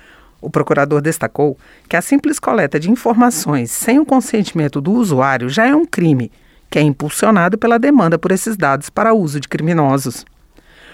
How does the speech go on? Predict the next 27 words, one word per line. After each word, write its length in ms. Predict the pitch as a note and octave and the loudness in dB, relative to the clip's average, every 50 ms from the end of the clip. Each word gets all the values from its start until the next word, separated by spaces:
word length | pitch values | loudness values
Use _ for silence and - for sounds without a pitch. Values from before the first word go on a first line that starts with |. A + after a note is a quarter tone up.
| - - - - - _ _ _ - | -20 -20 -20 -20 -20 _ _ _ -6
Já 180 | C#3+ D#3 C#3+ | -2 0 0
a 40 | C#3+ | 0
representante 680 | C#3 E3 G3 - F3+ F#3+ F#3 G#3 G#3+ G#3 G#3 E3 D#3+ - | 0 0 -2 -2 -2 -2 2 2 2 2 2 0 -2 0
da 160 | - D3 D3 | 0 0 2
O 60 | D3 E3 | 2 2
A 100 | F3+ F#3 | 0 0
B, 280 | D3 B2+ D#3+ E3 D#3 | 0 0 2 2 2
Samara 400 | C3+ - - C#3 C#3+ D3+ E3 F3 | 0 -2 -4 -2 -2 0 -2 -2
Castro, 520 | E3 - - C#3+ C#3+ C3+ - - - - A#2+ | -4 -4 -4 -2 -2 -2 -4 -8 -10 -10 -6
ressaltou 480 | - E3 E3+ - - A3+ A3 - F3+ | -6 -4 -4 -2 -2 -4 -2 -2 -4
que 100 | D#3+ - D#3+ | -4 -4 -6
a 20 | |
proteção 420 | - - F#3 - G#3 G#3 - B3 | -4 -4 -2 -2 -2 -2 2 0
de 120 | B3+ B3 E3+ | 2 2 2
dados 340 | C3 D3+ D3 C#3+ C3 C3 - | 0 0 0 -2 -2 -4 -4
deve 220 | C#3 E3+ F#3 F3 | -4 -2 -2 -2
ser 140 | - - G3+ | -2 -2 0
reforçada, 760 | F#3+ B3+ B3+ - D4 D4 - - - D#3+ C#3 A#2+ A2+ A#2+ - _ _ _ - _ _ | 0 0 -2 -2 -4 -4 -4 -4 -2 -2 0 0 -2 -6 -10 _ _ _ -20 _ _
mas 180 | - - - - | -2 0 0 2
sem 160 | - - C4 | 2 2 2
representar 600 | A#3+ C4+ B3 - C4 B3+ C4+ C#4 C4 - G#3 G3+ | 2 4 2 2 2 4 4 2 2 2 0 2
uma 140 | G3+ G3+ G3+ | 2 2 2
diminuição 600 | F#3 F#3+ A#3+ C4 C#4+ C#4+ C#4+ D4+ - - G#3+ F#3+ | 2 4 4 6 6 6 6 4 2 0 -2 0
da 100 | E3+ F3+ | 2 2
liberdade 560 | F#3+ G#3 F#3 G3+ G#3 G3+ E3 D3+ D3 C#3+ D3 | 0 2 0 0 -2 0 0 0 0 0 0
na 120 | E3 D#3+ E3 | 0 0 0
internet. 720 | D#3+ F#3+ F#3+ F#3 F3+ E3 D#3 D3+ D3 - - - - - | 0 0 -2 0 0 2 2 0 0 -2 -6 -12 -12 -14